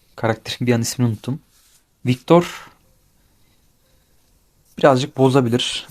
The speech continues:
Mesela Victor gibi bir kahraman çok kolay outplay edebilir Mark.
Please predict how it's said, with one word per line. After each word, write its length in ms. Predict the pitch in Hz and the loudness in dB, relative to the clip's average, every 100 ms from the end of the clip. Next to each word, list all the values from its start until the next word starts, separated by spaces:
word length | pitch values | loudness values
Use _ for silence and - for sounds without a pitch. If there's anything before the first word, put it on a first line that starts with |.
| - | -4
Mesela 280 | 135 160 | 0 2
Victor 300 | 151 156 180 | 2 2 2
gibi 160 | 160 143 | 2 -2
bir 60 | 151 | -2
kahraman 440 | 160 151 135 143 | 2 2 2 -2
çok 220 | 147 156 | -4 -4
kolay 320 | 127 127 151 - - | 0 0 0 -4 2
outplay 520 | 131 127 - 127 139 | 2 0 -2 -2 0
edebilir 600 | 120 113 113 - - - _ _ - | 0 0 -2 -4 -8 -16 _ _ -8
Mark. 420 | 117 123 - - | -4 -4 -6 -20